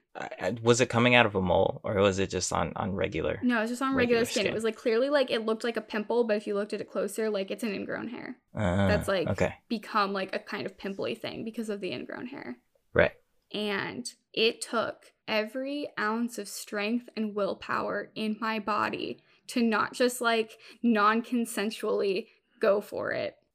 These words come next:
Speaker 1: Mm-hmm. As a physical touch person, I would have touched it, but that's just me. <laughs> Go ahead.
Speaker 2: I know, but I was like, it would be so weird if I did that.
Speaker 1: Mm-hmm.
Speaker 2: I haven't broached the, the, the topic yet of how much I like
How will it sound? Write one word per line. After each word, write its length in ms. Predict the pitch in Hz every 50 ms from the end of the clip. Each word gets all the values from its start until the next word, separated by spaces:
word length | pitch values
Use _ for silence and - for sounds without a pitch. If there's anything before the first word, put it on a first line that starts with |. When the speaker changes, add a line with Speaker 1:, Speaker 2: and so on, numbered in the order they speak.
| -
Speaker 1:
Mm-hmm. 300 | - 98 95 98 92 90 - _ _
As 140 | - 131 120
a 40 | 123
physical 340 | - - 120 120 - - 123
touch 260 | - - 104 101 -
person, 320 | - 110 107 - - 117 -
I 100 | 64 85
would 120 | 92 92
have 60 | - -
touched 300 | - 73 - - - -
it, 140 | - - _ _ _
but 80 | - 92
that's 280 | 85 69 76 - - 101
just 40 | 107 - -
me. 60 | -
<laughs> 20 | -
Go 100 | - -
ahead. 280 | 85 82 - - - - -
Speaker 2:
I 160 | - - -
know, 200 | - - - - - - - - -
but 80 | 247 240
I 100 | 233 220
was 120 | 220 233
like, 120 | 247 226 -
it 80 | -
would 120 | 240 233 202
be 60 | 226
so 460 | - - - - - - 208 196 202
weird 260 | 202 196 202 202 196
if 120 | 208 220 -
I 120 | - -
did 200 | - - - -
that. 380 | - - - - - - - - _ _ _ -
Speaker 1:
Mm-hmm. 180 | 202 - 90
Speaker 2:
I 100 | 208 233
haven't 460 | 247 240 240 247 247 277 277 254 247 -
broached 560 | 233 220 214 214 208 202 - - - - -
the, 360 | 214 208 202 202 202 202 - -
the, 320 | 220 220 214 202 190 - -
the 120 | 233 226 214
topic 560 | 214 - - 190 196 214 - 208 214 208 -
yet 300 | 202 196 196 208 - - -
of 460 | - 214 202 190 190 190 226 - - _ _ _ _ _ _ _ - - -
how 140 | 220 196 202
much 240 | 214 214 220 - -
I 120 | 214 202
like 600 | 202 202 202 196 190 - - - - - - -